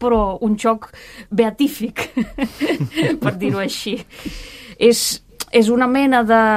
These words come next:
mm, novel·la basada en llegendes populars islandeses, tal com explica el traductor Enrique Bernárdez al, a l'epíleg. Ell diu que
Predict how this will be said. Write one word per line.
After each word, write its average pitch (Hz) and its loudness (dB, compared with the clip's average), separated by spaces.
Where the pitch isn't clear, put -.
mm, 196 -2
novel·la 214 2
basada 185 0
en 180 -2
llegendes 190 -4
populars 190 -2
islandeses, 185 -4
tal 180 0
com 185 -4
explica 190 -2
el 175 -6
traductor 175 -4
Enrique 180 -6
Bernárdez 185 -6
al, 185 -4
a 180 -6
l'epíleg. 226 -6
Ell 208 -2
diu 233 0
que 233 0